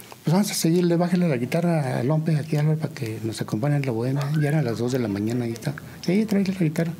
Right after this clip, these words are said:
Iba entrando el Justino con la guitarra, mi guitarra. Y la agarré, "Esa es mi guitarra". Es más, si no la agarré, le dije, "Esa que traes sí es mi guitarra". "Sí, aquí la tengo todavía, sobrino, mira, aquí está tu guitarra".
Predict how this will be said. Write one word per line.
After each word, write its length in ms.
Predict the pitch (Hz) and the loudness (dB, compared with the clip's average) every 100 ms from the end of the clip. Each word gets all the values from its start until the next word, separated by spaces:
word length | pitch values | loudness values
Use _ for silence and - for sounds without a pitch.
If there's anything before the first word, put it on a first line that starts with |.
| - - - - - - - - - - - - - - - - - - - - | -12 -18 -16 -16 -16 -16 -16 -14 -14 -14 -14 -16 -16 -16 -16 -16 -16 -16 -16 -4
Iba 160 | 160 165 | 2 4
entrando 320 | 160 175 185 | 4 4 4
el 80 | 170 | 2
Justino 360 | 143 147 165 165 | 2 2 2 4
con 160 | 156 | 2
la 60 | 127 | 2
guitarra, 480 | 117 - 165 196 - - - - - - - - - - - - | 2 0 0 0 -4 -12 -18 -16 -16 -16 -16 -16 -18 -18 -12 -4
mi 120 | 123 | -2
guitarra. 340 | 110 - 113 - - - - - - - - | -2 -4 -10 -12 -16 -16 -16 -16 -18 -16 -4
Y 60 | 117 | 0
la 120 | 117 | 0
agarré, 280 | 101 120 254 | 0 -4 -2
"Esa 180 | 214 156 | 0 2
es 60 | 147 | 2
mi 140 | 160 | 4
guitarra". 280 | 123 - 165 | 2 0 2
Es 120 | 151 | 4
más, 200 | 175 180 | 4 4
si 60 | 175 | 2
no 120 | 143 | 2
la 100 | 156 | 2
agarré, 180 | 151 151 | 2 0
le 100 | 143 | 0
dije, 180 | - - | 0 0
"Esa 120 | 170 | 2
que 80 | 151 | 2
traes 180 | 170 160 | 0 2
sí 80 | |
es 100 | 170 | 4
mi 80 | 165 | 4
guitarra". 460 | 147 139 147 160 165 - - - | 2 2 2 2 0 -2 -14 -12
"Sí, 300 | - 143 151 156 - - - | -2 0 0 -2 -10 -10 -6
aquí 180 | - | -2
la 100 | 131 135 | -2 0
tengo 260 | 143 139 | 0 0
todavía, 240 | 147 139 139 | 0 -2 -2
sobrino, 280 | - 135 127 | -4 -4 -2
mira, 160 | 135 117 | -2 -2
aquí 100 | - | -8
está 180 | - 127 | -8 -6
tu 180 | - | -4
guitarra". 280 | 117 - 117 | -6 -6 -10